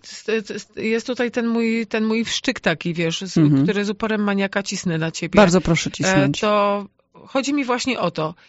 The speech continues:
Speaker 1: czy ta dbałość nasza, taka nadmierna koncentracja na tym, żeby o siebie dbać, nie mówimy tu o jedzeniu, tylko mówimy generalnie,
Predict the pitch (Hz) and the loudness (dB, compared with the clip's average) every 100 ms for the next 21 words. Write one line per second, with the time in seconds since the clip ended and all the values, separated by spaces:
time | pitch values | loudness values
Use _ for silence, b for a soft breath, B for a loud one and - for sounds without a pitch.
0 | b b - 233 240 226 220 262 269 262 | b b -4 -2 0 0 4 4 4 2
1 | - 202 180 202 185 185 208 196 190 220 | 2 0 2 0 0 -2 0 0 0 2
2 | 240 240 226 220 214 202 214 214 226 196 | 0 0 0 -2 0 -2 0 -2 -2 -2
3 | 208 220 208 208 202 202 208 208 196 190 | 0 -2 -2 -2 -2 -4 -2 -4 -2 -2
4 | 170 190 202 226 262 277 269 269 262 262 | -4 -4 -2 0 0 0 -2 0 0 0
5 | 220 160 156 185 226 226 247 262 233 226 | -2 -2 -6 -6 -4 -2 -2 -2 -2 -2
6 | 233 240 233 233 | 0 0 -2 -4